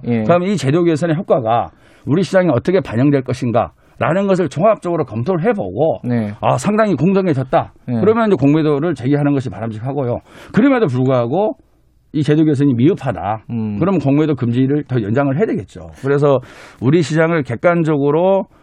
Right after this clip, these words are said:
Speaker 2: 어, 합리적으로 보면서 이
Speaker 1: 음.
Speaker 2: 시장을 접근해야지,
Speaker 1: 네.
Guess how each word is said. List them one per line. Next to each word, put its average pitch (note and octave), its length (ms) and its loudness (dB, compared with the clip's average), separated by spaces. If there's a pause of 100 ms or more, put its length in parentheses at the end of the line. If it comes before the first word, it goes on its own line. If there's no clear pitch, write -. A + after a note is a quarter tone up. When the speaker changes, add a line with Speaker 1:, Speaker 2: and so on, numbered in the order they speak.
(160)
Speaker 2:
어, - 80 -2
합리적으로 F#3+ 640 0
보면서 C#3+ 640 -2
이 A#2+ 100 -2
Speaker 1:
음. B2 60 2
Speaker 2:
시장을 D3+ 340 2
접근해야지, B2+ 920 -2
Speaker 1:
네. A2+ 360 -2